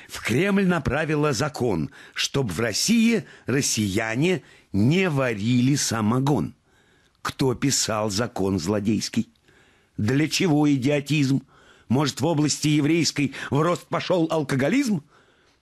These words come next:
Мой дружок оттуда, Моня, отвечает: «Ерунда. Самогон, конечно, гоним. Сколько гоним? Как всегда.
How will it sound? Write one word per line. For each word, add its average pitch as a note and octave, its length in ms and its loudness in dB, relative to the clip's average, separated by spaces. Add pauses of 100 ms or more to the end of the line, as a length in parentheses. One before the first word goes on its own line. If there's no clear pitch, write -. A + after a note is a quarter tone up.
Мой C4 240 2
дружок B3+ 500 2
оттуда, F#3+ 420 0
Моня, D#3 480 2 (420)
отвечает: D3 920 -2
«Ерунда. D#3 1300 0 (420)
Самогон, D#3+ 720 0
конечно, E3 540 0
гоним. C#3+ 560 0 (160)
Сколько B3 560 -2
гоним? G#2+ 400 -2 (680)
Как D3 260 -4
всегда. F2 580 -4